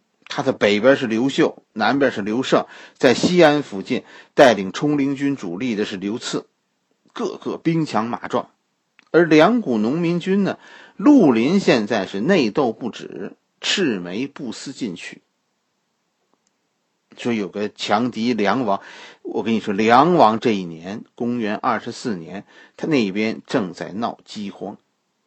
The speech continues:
闹天灾呢。人生就是大喜之后的大悲，是吧？迁都最后成为刘玄的败笔，就是这个迁都把一切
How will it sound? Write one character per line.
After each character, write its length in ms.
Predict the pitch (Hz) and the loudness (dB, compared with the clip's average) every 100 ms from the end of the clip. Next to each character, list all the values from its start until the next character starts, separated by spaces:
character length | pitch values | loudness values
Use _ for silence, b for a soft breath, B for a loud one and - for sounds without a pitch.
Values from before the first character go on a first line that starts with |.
| _ | _
闹 220 | 123 82 | -8 -8
天 300 | - 117 120 | -6 -8 -6
灾 260 | 117 123 123 | -6 -8 -8
呢。 80 | - _ _ _ _ _ _ _ _ _ _ _ _ | -16 _ _ _ _ _ _ _ _ _ _ _ _
人 420 | - 107 117 147 | -6 0 2 2
生 380 | 156 170 160 175 | 0 -2 -2 -4
就 180 | - 107 | -4 -4
是 220 | 95 98 | -4 -12
大 320 | - - - | -12 -12 -10
喜 280 | 101 - 64 76 | -10 -12 -14 -16
之 140 | 107 | -14
后 180 | 101 101 | -12 -12
的 80 | 92 | -8
大 220 | - - | -10 -8
悲， 280 | - 92 - _ _ _ _ _ | -10 -10 -12 _ _ _ _ _
是 140 | 107 | -8
吧？ 160 | 95 - b b | -6 -8 b b
迁 400 | - 180 170 165 | 2 6 6 4
都 260 | 180 180 - | 0 -2 -6
最 220 | _ - 101 | _ -8 -8
后 180 | 92 | -8
成 220 | 87 95 92 | -12 -12 -8
为 180 | 92 - B B B | -10 -10 B B B
刘 300 | - 98 110 | -6 -2 -2
玄 240 | - 87 90 | -4 -6 -6
的 80 | |
败 240 | 92 92 80 | 0 0 -2
笔， 200 | - 277 _ _ _ _ _ _ | -18 -20 _ _ _ _ _ _
就 160 | - 339 | 6 6
是 140 | - | 4
这 160 | 120 98 | -4 -4
个 80 | 92 | -2
迁 320 | - 113 110 | -2 -2 -4
都 200 | 113 110 | -6 -6
把 160 | 90 | -6
一 220 | 90 98 151 | -8 -10 -8
切 380 | - 233 98 | 0 2 0